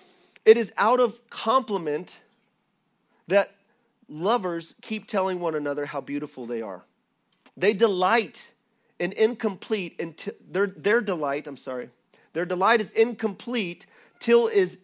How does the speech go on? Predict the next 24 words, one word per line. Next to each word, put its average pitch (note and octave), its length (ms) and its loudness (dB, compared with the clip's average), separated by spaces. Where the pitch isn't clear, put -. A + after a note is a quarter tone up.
till A3 380 2
it F#3+ 240 -4
is D#3+ 260 -8
expressed." - 960 -8
It F#3 120 -2
is G#3+ 100 0
frustrating A3+ 840 0
to F#3 80 -2
have F#3+ 160 -2
discovered A3 540 -2
a F#3 60 -4
new A3+ 300 -2
author G#3 480 4
and F3+ 160 -2
not A#3 220 6
be A3+ 100 4
able G#3+ 180 2
to G3 60 -8
tell G#3 240 0
anyone G3 300 -2
how F3 200 -2
good F3 240 -2
he D#3 120 -4
is, A#2+ 400 -8